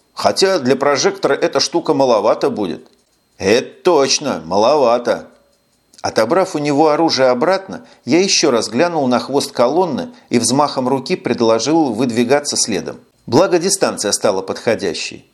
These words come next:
Хотя теперь можно и ближе держаться. А ни один черт за своим сопением и кряхтением товарищей ничего не услышит.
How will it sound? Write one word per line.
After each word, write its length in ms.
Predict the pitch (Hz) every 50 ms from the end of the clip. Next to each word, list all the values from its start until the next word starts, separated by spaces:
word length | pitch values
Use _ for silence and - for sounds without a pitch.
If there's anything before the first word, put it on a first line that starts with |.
| _ _ _ _
Хотя 320 | - - 120 123 120 190 190
теперь 340 | 190 185 180 185 208 196 180
можно 300 | 175 185 180 156 175 175
и 60 | 175
ближе 340 | 160 180 202 185 - - 95
держаться. 640 | - 110 101 90 101 101 92 82 - - - - - _ _ _ _
А 100 | - 131
ни 120 | 170 185 185
один 260 | 180 151 175 202 160
черт 280 | 139 - - 180 160 95
за 120 | 101 117
своим 360 | 113 - 127 135 156 156 127
сопением 640 | - - 143 127 123 - 175 180 160 139 135 120 120 120
и 40 |
кряхтением 640 | 120 - 127 127 123 - - 156 135 123 127 120 107 101
товарищей 580 | - 123 123 156 165 165 147 131 - - 127
ничего 400 | 120 120 120 120 - 131 131 139
не 100 | 127 123
услышит. 640 | 131 131 123 - - 107 92 - - - - -